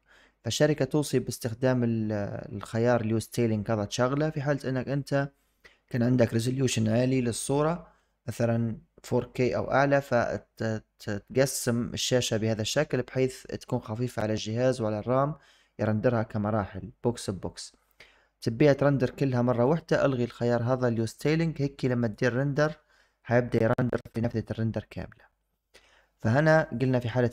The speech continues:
إنه أعطاك out of memory ممكن تشغل يوز تيلينج، تخليها على ألف وأربعة وعشرين خمسمية واثناش وتغير من الجي بي يو إلى السي بي يو، تخلي رندر بدل كرت الشاشة على المعالج، حيكون بطيء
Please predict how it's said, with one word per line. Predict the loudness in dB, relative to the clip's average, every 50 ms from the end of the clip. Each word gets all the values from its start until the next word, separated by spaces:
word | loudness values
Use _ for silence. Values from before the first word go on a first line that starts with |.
| 0
إنه | 0 0 0 0
أعطاك | 0 0 0 2 2 2 2 0 -4 -4 0
out | 0 0 0 0 -6
of |
memory | -4 -2 0 2 2 2 2 2
ممكن | 0 0 -2 -2 -4 -4
تشغل | 0 2 2 4 4 2 2 2
يوز | 0 0 -2
تيلينج، | -2 -2 0 0 0 0 -2 -4
تخليها | -6 -10 -10 -6 -4 -2 -2
على | -2 -2
ألف | -4 -6 -6 -6
وأربعة | -6 -6 -6 -6
وعشرين | -8 -8 -6 -6 -6 -6
خمسمية | -6 -6 -8 -8 -6 -6 -6 -6
واثناش | -6 -4 -2 0 0 2 0 0 -4 -8 -12 -20 -20 -20 -20 -20 _ _
وتغير | -4 -4 -4 0 2 2 4 4 4 2 2 2
من | 2 2 2 2
الجي | 0 0 -2 -2
بي | 0 0 2 2
يو | 4 4 2 2 0
إلى | 0 0 0 0 -2 -4 -6 -12 _ -12
السي | -10 -8 -2 -2 -2
بي | 0 2 2 4
يو، | 4 2 2 0 -4 -8 -12 _ _ _
تخلي | -10 -6 -2 0 0 2
رندر | 2 2 0 0 0 0
بدل | 0 0 0 0 -2 -4
كرت | -4 -6 -6 -6 -6
الشاشة | -6 -4 -2 -2 -2 -2 -4 -4 -4
على | -2 -2 -2
المعالج، | -2 -2 0 0 2 2 2 0 -2 -2
حيكون | -4 -6 -4 -2 -2 -2 0
بطيء | 0 -2 0 0 0 0 0 -4